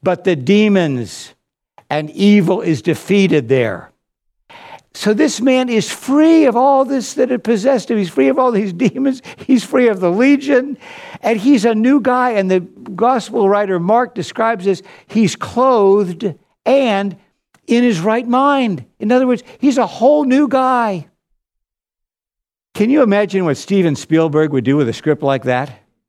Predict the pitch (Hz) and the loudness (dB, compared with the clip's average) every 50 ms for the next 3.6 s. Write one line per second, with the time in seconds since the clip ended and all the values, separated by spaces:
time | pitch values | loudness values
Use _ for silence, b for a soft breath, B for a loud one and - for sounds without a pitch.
0 | _ - 139 135 156 151 165 196 226 202 151 - 180 196 170 160 135 - - - | _ -8 -4 -2 -2 -2 -2 -2 -4 -4 -6 -2 -2 0 0 0 -2 -4 -4 -2
1 | 208 180 160 151 131 - - 196 196 175 170 156 147 165 160 147 - 170 180 156 | -2 0 0 -2 -4 -6 -4 -2 0 0 0 0 -2 -4 -6 -4 -4 -4 -4 -4
2 | - - 185 180 165 160 139 170 214 254 233 - - 165 147 135 139 135 147 147 | -4 -2 -2 -2 -2 -2 -2 -2 -2 -2 -2 -2 -4 -4 -2 -2 0 0 2 2
3 | 135 135 131 127 135 123 - - 151 135 127 | 2 0 0 -2 -4 -4 -4 -4 -4 -4 -4